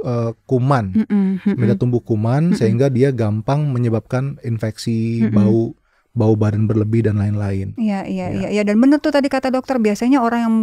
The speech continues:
Speaker 2: keringetan di tangan kan suka dituduh, "Wah, jangan-jangan kamu sakit jantung." Ternyata bukan ya, Dok, ya?
Speaker 1: Bukan.
Speaker 2: Iya, iya,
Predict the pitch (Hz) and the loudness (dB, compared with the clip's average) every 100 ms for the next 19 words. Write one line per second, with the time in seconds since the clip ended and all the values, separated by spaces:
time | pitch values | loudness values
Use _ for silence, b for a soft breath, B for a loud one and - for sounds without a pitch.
0 | 214 _ - 240 233 226 226 226 226 208 | -2 _ -4 0 0 0 0 0 0 0
1 | 247 277 311 285 - - - 233 214 214 | 2 2 2 0 -4 -8 -2 0 0 0
2 | 220 196 233 226 208 196 190 185 185 214 | 2 4 2 0 -2 0 0 -2 0 0
3 | 233 233 214 202 185 196 214 202 190 196 | 0 0 0 0 0 0 0 -2 -2 -4
4 | 185 269 269 _ - 190 247 - 233 185 | -2 -2 -2 _ -4 -2 0 0 0 0
5 | 170 170 - 113 202 117 104 101 104 _ | -2 -4 0 0 2 -2 -2 -6 -10 _
6 | _ _ _ 214 190 180 175 | _ _ _ -6 -4 -4 -4